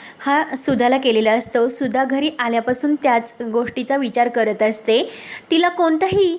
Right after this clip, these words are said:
गोष्टीचे भान राहत नाही, फक्त तिला एकच असा ध्यास असतो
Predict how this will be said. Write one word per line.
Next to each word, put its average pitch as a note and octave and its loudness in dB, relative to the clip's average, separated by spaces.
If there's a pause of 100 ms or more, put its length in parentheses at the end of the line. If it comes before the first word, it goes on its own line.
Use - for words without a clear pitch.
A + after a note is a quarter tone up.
(320)
गोष्टीचे D#4 0
भान C#4 -2
राहत B3+ 0
नाही, C4 0
फक्त C4+ -2 (100)
तिला D4 2 (100)
एकच C4+ 0
असा C#4+ 2
ध्यास B3 2
असतो B3+ 2